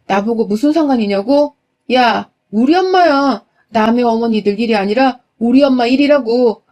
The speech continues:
우리 엄마가 남의 쓰레기 취급하던 음식을 받게 생겼는데 나보고 가만히 있으라고? 당신이야말로 우리 엄마를 얼마나 우습게 봤으면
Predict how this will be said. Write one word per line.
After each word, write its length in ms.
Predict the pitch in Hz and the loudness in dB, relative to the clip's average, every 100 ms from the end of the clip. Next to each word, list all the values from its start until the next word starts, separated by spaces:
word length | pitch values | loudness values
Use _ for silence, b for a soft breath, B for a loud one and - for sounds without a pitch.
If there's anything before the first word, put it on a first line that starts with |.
| _ _ | _ _
우리 240 | - 254 330 | -2 2 4
엄마가 300 | 370 349 311 | 4 4 2
남의 260 | 254 262 | 2 0
쓰레기 320 | 277 370 392 381 | 0 0 0 0
취급하던 480 | 330 320 277 240 | -2 0 0 0
음식을 320 | 233 254 226 233 | -2 -4 -4 -6
받게 280 | - 285 | -4 -4
생겼는데 720 | 330 339 330 269 208 190 208 - _ _ | 0 0 2 0 0 -2 -4 -10 _ _
나보고 400 | 202 202 226 180 | -4 -2 -2 -4
가만히 340 | - 214 233 214 | -4 0 2 0
있으라고? 640 | - 226 185 233 302 302 _ _ _ _ - | 0 -4 -2 0 0 -2 _ _ _ _ -2
당신이야말로 840 | 311 339 381 370 339 320 302 269 | 0 2 2 2 2 2 2 2
우리 180 | 277 320 | 2 2
엄마를 340 | 320 302 269 | 4 2 2
얼마나 340 | 247 269 285 | 2 2 2
우습게 320 | 240 254 330 359 | -2 -4 -4 -2
봤으면 420 | 339 254 226 | -2 -2 -4